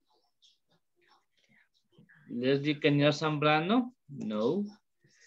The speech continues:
Jennifer Mariño Zambrano. R-, eh, María Elizabeth Cadena. María Elizabeth Cadena. No.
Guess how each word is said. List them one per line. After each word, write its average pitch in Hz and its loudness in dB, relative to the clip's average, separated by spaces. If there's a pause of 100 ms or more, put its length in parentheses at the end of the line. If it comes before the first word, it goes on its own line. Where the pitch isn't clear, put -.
(240)
Jennifer 180 4
Mariño 156 4
Zambrano. 151 4 (3000)
R-, 135 -6
eh, 139 8
María 147 8
Elizabeth 156 4
Cadena. 151 0 (3000)
María 127 0
Elizabeth 147 2
Cadena. 165 2 (960)
No. 131 -6